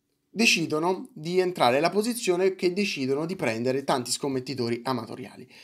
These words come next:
Ed è una posizione che per noi, con quella quota lì, aveva un immenso valore operativo. Non a caso, al cinquantottesimo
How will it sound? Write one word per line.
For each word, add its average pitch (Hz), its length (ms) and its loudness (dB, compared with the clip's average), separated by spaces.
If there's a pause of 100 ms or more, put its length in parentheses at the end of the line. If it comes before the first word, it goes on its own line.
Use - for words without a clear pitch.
(240)
Ed 220 160 6
è 233 80 10
una 202 220 4
posizione 240 760 0 (380)
che 151 340 4
per 220 200 0
noi, 180 500 0
con 131 200 -2
quella 180 260 4
quota 156 240 2
lì, 202 140 2
aveva 165 360 6
un 156 160 0
immenso 147 800 0
valore 131 600 6 (160)
operativo. 135 760 -4
Non 185 140 2
a 233 120 4
caso, 147 260 4
al 165 80 0
cinquantottesimo 185 1160 -2